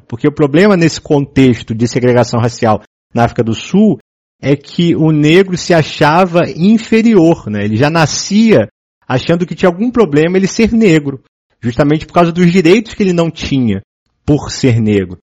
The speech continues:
Então ele, ele, ele associava isso ao fato da cor da sua pele. O problema estava na cor da sua pele. Então esse negro vivia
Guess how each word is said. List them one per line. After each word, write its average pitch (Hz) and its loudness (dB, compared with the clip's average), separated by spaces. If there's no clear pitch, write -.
Então 107 0
ele, 165 2
ele, 135 2
ele 131 2
associava 143 2
isso 170 0
ao 143 2
fato 160 -2
da 120 0
cor 165 2
da 170 4
sua 262 0
pele. 127 2
O 101 -16
problema 139 2
estava 156 0
na 165 0
cor 160 0
da 147 -10
sua 220 0
pele. 151 2
Então 160 0
esse 160 -4
negro 175 2
vivia 135 0